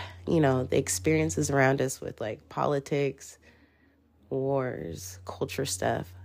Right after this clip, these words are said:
you know? I don't know what it is. covid, we are looking at life differently. I am looking at life differently. And I'm just like, I don't want to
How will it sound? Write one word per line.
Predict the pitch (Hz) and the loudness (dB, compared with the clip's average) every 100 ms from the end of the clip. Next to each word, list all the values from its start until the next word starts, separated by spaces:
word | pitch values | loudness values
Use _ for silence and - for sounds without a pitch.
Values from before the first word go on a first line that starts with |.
| - - | -14 -8
you | 175 | -2
know? | 180 180 185 - - - - - - - | 0 0 -2 -10 -20 -18 -18 -16 -8 0
I | 220 | 4
don't | 240 | 6
know | 220 | 8
what | 208 170 | 6 6
it | 165 | 2
is. | 156 160 - - - _ _ _ | 0 -2 -12 -20 -20 _ _ _
covid, | - 170 180 170 175 170 - - - - _ _ - | 0 6 6 6 4 4 -2 -16 -20 -20 _ _ 0
we | 175 | 4
are | 175 | 6
looking | 165 170 - | 6 4 4
at | 156 - | 2 4
life | 139 170 | 2 2
differently. | - - - - - - | 0 -6 -6 -6 -6 2
I | 190 | 6
am | 220 | 8
looking | 160 156 156 | 8 6 4
at | 208 | 8
life | 226 240 | 10 10
differently. | 170 - 120 123 123 - | 8 4 0 0 -2 -4
And | 147 | -4
I'm | 160 | -2
just | 160 165 160 | -4 -4 -2
like, | 151 147 - - | -2 -2 -6 -6
I | 196 | -2
don't | 269 262 | -2 -4
want | 170 185 - | -2 -2 -2
to | - 165 151 147 | -2 0 2 0